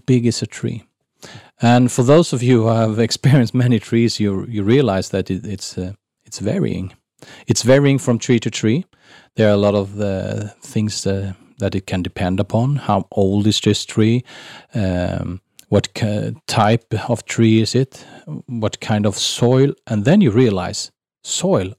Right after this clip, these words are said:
oh no. This is just the upper parts of it. And if you ever replanted a tree or taken a tree up with its roots, you realize it is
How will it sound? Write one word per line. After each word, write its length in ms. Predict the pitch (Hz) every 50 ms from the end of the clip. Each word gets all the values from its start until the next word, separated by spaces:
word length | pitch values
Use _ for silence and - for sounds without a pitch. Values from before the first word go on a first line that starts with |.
| -
oh 180 | - 101 98 95
no. 440 | 92 95 127 208 - - - - _ _ _ - - - - - - - _ _ _ _ _ _ _ _ _ _ -
This 200 | 117 139 131 135
is 160 | 131 123 -
just 300 | 135 131 139 127 - -
the 100 | 123 - -
upper 260 | 170 202 - - -
parts 360 | - 113 101 95 90 - -
of 100 | 92 87
it. 200 | 92 101 - -
And 200 | 120 117 113 120
if 240 | 127 123 117 - 123
you 220 | 120 120 120 127 -
ever 560 | 147 139 175 185 165 143 120 117 113 110 113 -
replanted 680 | - 113 117 113 - - - 123 117 131 135 123 131 120
a 60 | 127
tree 380 | 120 - - - 123 127 135 123
or 200 | 110 101 101 - _ - - - _ _ _
taken 340 | - - 107 101 - 107 101
a 80 | 98 95
tree 360 | - - - - 107 104 107
up 240 | 104 101 - _ -
with 200 | 101 101 95 101
its 140 | 95 90 101
roots, 480 | 98 95 104 107 113 104 - - -
you 100 | 110 104
realize 440 | 101 113 123 127 113 101 95 87 -
it 180 | 101 95 - -
is 200 | 98 85 -